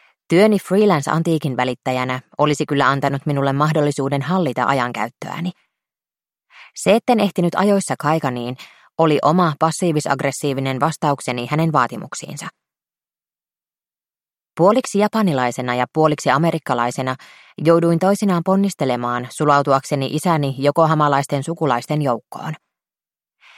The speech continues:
Ymmärsin suurimman osan elokuvien vitseistä. Join teetä moitteettomasti ja valmistin jopa itse oman retikkapikkelsini. Ikebanan, eli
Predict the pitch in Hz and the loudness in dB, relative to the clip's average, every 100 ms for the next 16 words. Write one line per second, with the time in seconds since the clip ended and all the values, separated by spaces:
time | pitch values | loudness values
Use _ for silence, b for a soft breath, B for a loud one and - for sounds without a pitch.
0 | b - 180 240 - 208 220 240 226 160 | b 0 2 2 0 -2 0 0 0 0
1 | 131 - 131 127 170 175 135 127 135 151 | 0 -2 -2 0 0 0 0 -2 -2 -2
2 | 139 - 127 - 139 - _ _ _ _ | -4 -8 -12 -12 -16 -16 _ _ _ _
3 | _ - 135 135 156 165 139 135 151 151 | _ -2 0 0 2 2 2 0 -2 -2
4 | 135 127 131 - 143 b b b b b | -2 -2 -6 -6 -12 b b b b b
5 | 151 143 160 196 - 190 180 165 165 220 | 2 4 4 2 0 0 0 2 0 0
6 | - 135 127 151 190 180 - 143 139 - | 0 0 0 0 -2 -4 -6 -6 -6 -6
7 | 120 - 127 - - _ _ _ _ _ | -10 -10 -12 -12 -14 _ _ _ _ _
8 | _ _ _ _ _ _ - 170 226 160 | _ _ _ _ _ _ -6 0 2 2
9 | 139 127 131 - - 147 147 | 0 -4 -6 -12 -4 0 0